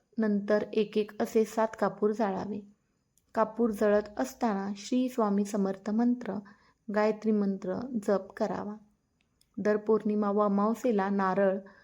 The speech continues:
बदलून घ्यावा. जुन्या नारळाचा प्रसाद घरात खावा.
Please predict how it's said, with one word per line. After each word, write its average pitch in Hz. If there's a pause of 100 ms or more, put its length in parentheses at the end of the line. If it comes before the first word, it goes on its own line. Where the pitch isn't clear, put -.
(180)
बदलून 202
घ्यावा. 196 (580)
जुन्या 214
नारळाचा 208
प्रसाद 202 (240)
घरात 190 (100)
खावा. 175